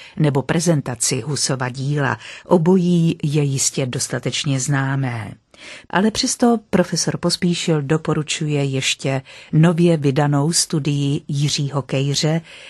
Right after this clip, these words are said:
Jan Hus, známý i neznámý. Nově vyšlou knihu studii profesora Františka Šmahela Jan Hus, život a dílo.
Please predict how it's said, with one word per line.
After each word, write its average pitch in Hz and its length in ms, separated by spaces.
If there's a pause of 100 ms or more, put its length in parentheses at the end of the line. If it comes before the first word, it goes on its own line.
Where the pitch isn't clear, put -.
Jan 156 360
Hus, 202 340 (120)
známý 160 680
i 160 100
neznámý. 165 880 (640)
Nově 185 420
vyšlou 185 480
knihu 180 640 (100)
studii 165 520
profesora 151 520
Františka 143 540
Šmahela 165 640 (320)
Jan 143 400
Hus, 190 360 (100)
život 185 560
a 151 140
dílo. 139 520